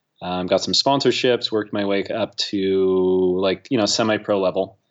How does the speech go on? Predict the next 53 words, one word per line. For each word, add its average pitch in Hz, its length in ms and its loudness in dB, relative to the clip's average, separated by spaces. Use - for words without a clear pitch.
Again, 98 340 -2
never 104 380 0
a 120 100 0
super 165 480 0
strong 147 340 -2
athlete, 143 440 -2
but 123 100 -2
I 120 60 0
had 120 160 0
the 120 60 -6
skills, 123 520 -4
so 113 100 -2
I 107 80 -2
could 101 220 -6
kinda 104 200 -2
cobble 104 340 2
together 95 400 0
a 92 80 0
run, 95 300 2
uh, 95 160 0
here 95 160 -2
and 92 120 -2
there. 92 220 2
So, 110 380 0
yeah, 170 140 0
I 156 60 0
got 170 180 -2
started 190 220 0
in 160 80 -6
that 156 180 0
way, 170 240 2
and 139 140 -2
then, 135 280 -2
uh, 123 840 2
now 123 760 0
I'm 117 160 -2
doing 120 260 0
more 113 580 2
just - 300 -4
trail 113 520 2
and 110 100 -2
gravel. 117 520 -2
So 101 380 -4
it's, 98 260 -4
uh, 101 120 0
it's 95 140 -2
been 110 160 0
kind 113 180 2
of 104 60 2
the, 101 180 2
the 95 140 -4
full 107 220 0
progression, 95 680 -2